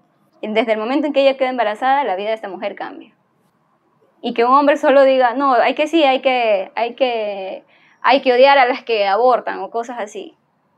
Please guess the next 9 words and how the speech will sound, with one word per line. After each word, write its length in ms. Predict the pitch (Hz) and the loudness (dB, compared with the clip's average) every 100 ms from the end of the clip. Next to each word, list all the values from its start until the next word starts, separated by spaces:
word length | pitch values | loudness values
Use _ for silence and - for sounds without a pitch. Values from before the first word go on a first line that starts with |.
| _ _ _ _ _ _ | _ _ _ _ _ _
Como 420 | - 226 220 208 - | -2 -2 -2 -6 -4
hablar 380 | 208 214 233 | -4 0 0
desde, 520 | 247 302 202 190 - _ _ _ _ _ - | 0 -4 -6 -10 -10 _ _ _ _ _ -4
eh, 100 | 220 | -2
desde 260 | 208 214 | -2 -6
el 100 | 202 | -2
odio. 460 | 254 240 156 117 220 _ _ _ _ _ _ _ - - _ 571 587 | 0 0 -2 -10 -18 _ _ _ _ _ _ _ -20 -20 _ _ -18
¿Me 140 | - 214 | -12 -12
entiendes? 520 | 220 247 190 - - | -8 -8 -8 -12 -18